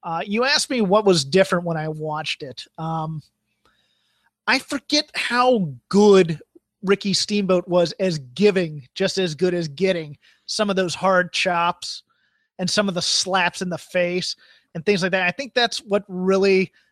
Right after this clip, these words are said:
got Flair going at the same time is, is I think Flair's,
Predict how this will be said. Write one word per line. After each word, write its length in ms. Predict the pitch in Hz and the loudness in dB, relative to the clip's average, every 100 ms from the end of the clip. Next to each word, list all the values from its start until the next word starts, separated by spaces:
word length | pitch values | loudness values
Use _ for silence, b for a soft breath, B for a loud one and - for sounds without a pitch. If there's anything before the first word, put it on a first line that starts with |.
| - 156 | -14 -2
got 240 | 185 170 - | 0 0 -6
Flair 560 | - - 180 196 190 | -20 -8 0 2 2
going 320 | 185 165 160 160 | 0 -4 -8 -12
at 160 | 156 | -14
the 80 | 156 | -10
same 440 | - 190 170 160 - | -6 -6 -6 -10 -6
time 400 | 185 185 170 180 | -4 -2 -4 -6
is, 300 | 180 170 151 190 | -6 -6 -4 -2
is 360 | 175 170 - b b - | -2 -2 -6 b b -6
I 80 | 233 | -4
think 240 | 302 269 | -4 -6
Flair's, 680 | - 220 220 240 233 214 | -8 -2 2 4 4 2